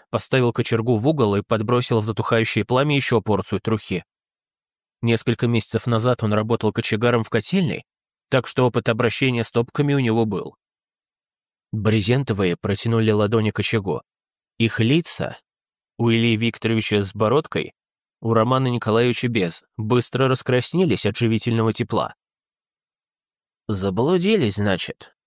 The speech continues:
переспросил Илья Викторович. "У нас история похожая. Мы в служебной командировке,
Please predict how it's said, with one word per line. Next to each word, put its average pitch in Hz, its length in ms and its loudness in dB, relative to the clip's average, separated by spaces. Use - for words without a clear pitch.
переспросил 113 680 0
Илья 110 180 4
Викторович. 90 580 -4
"У 160 120 2
нас 185 220 2
история 151 460 0
похожая. 113 720 -2
Мы 208 180 2
в - 40 -4
служебной 165 600 0
командировке, 156 840 0